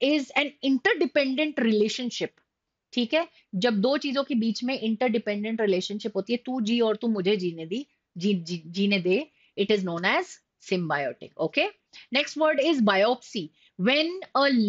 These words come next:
live tissue is taken out for examination, for understanding what is wrong with the body or what is happening to the body,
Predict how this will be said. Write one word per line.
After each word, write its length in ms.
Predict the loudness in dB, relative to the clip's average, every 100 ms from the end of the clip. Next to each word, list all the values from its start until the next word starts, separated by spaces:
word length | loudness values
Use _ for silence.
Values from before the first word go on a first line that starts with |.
| 4
live 280 | 4 4 0 -4 _ -2
tissue 420 | 0 0 0 -2 _ _ -4
is 300 | -2 -2 -2
taken 300 | -2 -2 -2 0
out 240 | 2 0
for 200 | 0 0
examination, 1040 | 2 0 0 0 0 -2 -4 -6 -8 -10 -4 0
for 180 | 0 0 -2
understanding 720 | 0 2 0 -2 -4 -2 -4
what 160 | -4 -2 -2
is 120 | -2
wrong 260 | -4 -6 -6
with 120 | -8 -6
the 60 |
body 420 | -4 -6 -6 -8 -4
or 120 | -2 -2
what 140 | 0
is 140 | 0 -2 -14 _ _ -6
happening 380 | -2 -2 -2 -2
to 100 | -2
the 120 | -2 -2
body, 260 | -2 -4